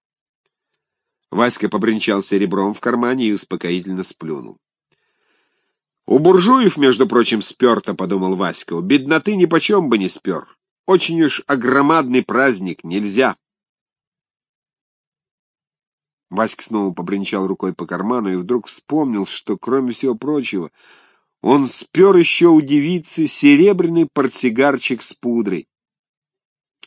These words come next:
«Жалко», подумал Васька. «Зазря девчонку обидел. Пойти поискать ее, что ли?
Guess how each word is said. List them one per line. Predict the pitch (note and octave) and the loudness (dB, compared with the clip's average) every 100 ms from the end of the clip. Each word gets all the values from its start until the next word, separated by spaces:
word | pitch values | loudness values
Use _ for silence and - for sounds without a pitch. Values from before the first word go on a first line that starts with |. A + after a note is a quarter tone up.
| _ - | _ -18
«Жалко», | D#2+ F#2 F#2+ F#2+ F2+ | -8 -4 -2 -4 -8
подумал | F#2 F2 E2+ E2 | -8 -6 -6 -8
Васька. | D2+ B1+ - - _ _ _ _ _ _ _ _ _ - | -8 -12 -14 -20 _ _ _ _ _ _ _ _ _ -8
«Зазря | F#2 C#3 B2+ F3+ F#3 | 0 0 4 4 4
девчонку | A#2 - - G#2 F#2+ F#2 | 0 0 -2 -2 -2 -4
обидел. | F2 F#2+ F2 D#2 - | -2 -2 -2 -6 -2
Пойти | B2 C#3+ F3 | 0 2 0
поискать | - D3 C3+ - G3+ - | 0 0 0 -2 -4 -4
ее, | E2 | -8
что | - - A#2+ | -8 -8 -8
ли? | G#2 | -10